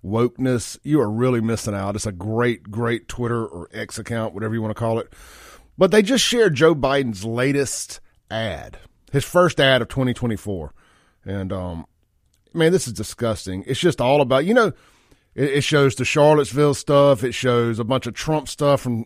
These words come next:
from January sixth. Basically, what it just says is, "White people bad, maga bad." Um, it's, then, of course, they wanna make, they wanna look all diverse. And it shows a old kinda country-looking white fella with a flannel shirt on, an Asian woman.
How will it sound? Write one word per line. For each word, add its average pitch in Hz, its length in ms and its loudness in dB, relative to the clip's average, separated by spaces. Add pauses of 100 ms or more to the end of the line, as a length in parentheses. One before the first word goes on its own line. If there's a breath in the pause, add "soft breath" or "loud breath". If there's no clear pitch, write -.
from 123 360 -2 (300 soft breath)
January 135 640 2
sixth. 139 560 2 (400 soft breath)
Basically, 208 440 4
what 190 260 4
it 190 100 2
just 180 180 -2
says 135 320 4
is, 131 240 -2 (300 soft breath)
"White 104 440 -2 (180)
people 196 320 0
bad, 165 680 4 (580)
maga 139 380 0
bad." 156 680 0 (640)
Um, 120 320 -2
it's, 104 180 -10
then, 120 160 -6
of 127 100 -4
course, 123 220 0
they 135 160 0 (240)
wanna 165 220 4
make, 170 180 0
they 143 100 0
wanna 165 240 4
look 214 160 2
all 170 160 4
diverse. 110 880 -4 (240)
And 104 100 -8
it 107 40 -6
shows 120 280 -4
a 110 120 -6 (340 soft breath)
old 113 260 -10
kinda 120 300 -8
country-looking 135 640 -4
white 135 260 -2
fella 143 340 -2
with 131 160 -4
a 113 40 -6
flannel 139 460 -4
shirt 143 340 0
on, 143 260 2
an 117 120 -2
Asian 143 440 2
woman. 143 460 0